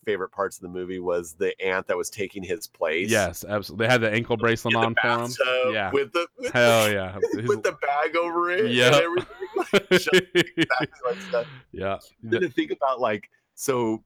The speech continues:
Speaker 1: and my son asked this question. He was like, "So they trained that ant to act exactly like Scott Lang did?" And I was like,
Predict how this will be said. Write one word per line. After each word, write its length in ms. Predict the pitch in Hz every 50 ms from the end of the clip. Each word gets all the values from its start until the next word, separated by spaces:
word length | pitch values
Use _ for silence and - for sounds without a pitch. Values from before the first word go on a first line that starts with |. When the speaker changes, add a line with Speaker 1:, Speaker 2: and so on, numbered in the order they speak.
| _ _ _
Speaker 1:
and 120 | 127 - 120
my 120 | 127 127
son 320 | 117 - - 139 143 156 127
asked 260 | 101 98 98 - -
this 140 | 98 90 -
question. 320 | - 101 95 - - 98
He 40 | 98
was 120 | 98 92
like, 200 | 95 90 87 -
"So 240 | - - - 113 107
they 140 | 101 110 127
trained 600 | 127 - - - - 98 92 95 104 117 120 120 -
that 200 | 95 85 78 - -
ant 520 | 82 85 82 85 95 113 123 - - - _ _ _ _ _ _ _ _ _ _ _ _ _ _ _ _ _ _ _
to 260 | - - 120 - - 87
act 240 | 90 95 101 - -
exactly 520 | 85 76 92 90 90 92 - 101 98 98
like 280 | 90 87 85 82 78 - _ _ _ _ _ _ _ _ _ _
Scott 320 | - - - 90 - - 76
Lang 160 | 82 90 101
did?" 220 | 120 131 156 160 - -
And 80 | 98 95
I 40 | 95
was 120 | 90 95
like, 160 | 92 82 -